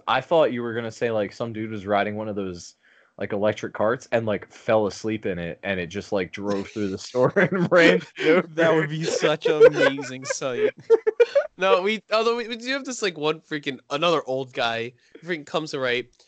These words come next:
Speaker 3: and he, he, I guess he loves the sound of the cart backing up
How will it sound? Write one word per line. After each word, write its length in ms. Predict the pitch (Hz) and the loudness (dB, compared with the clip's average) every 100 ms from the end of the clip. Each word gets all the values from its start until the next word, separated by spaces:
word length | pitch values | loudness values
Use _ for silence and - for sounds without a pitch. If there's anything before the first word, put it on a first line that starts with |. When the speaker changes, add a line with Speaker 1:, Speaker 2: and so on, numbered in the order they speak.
| _ _ - | _ _ -4
Speaker 3:
and 320 | 147 143 143 - _ _ _ _ _ _ _ | -2 -2 -4 -14 _ _ _ _ _ _ _
he, 180 | 180 160 _ | -12 -12 _
he, 160 | 180 151 | -6 -2
I 80 | 156 | 0
guess 240 | 165 175 | 0 -2
he 80 | 196 | -10
loves 400 | 151 139 151 165 | -4 -2 -2 -6
the 140 | 139 | -12
sound 440 | - 139 127 143 156 | -6 -2 0 0 -4
of 100 | 143 | -10
the 100 | 123 | -12
cart 440 | - 131 135 - | -6 -4 -4 -4
backing 420 | 127 127 - 127 | -4 -4 -6 -8
up 280 | 113 151 - | -2 -2 -4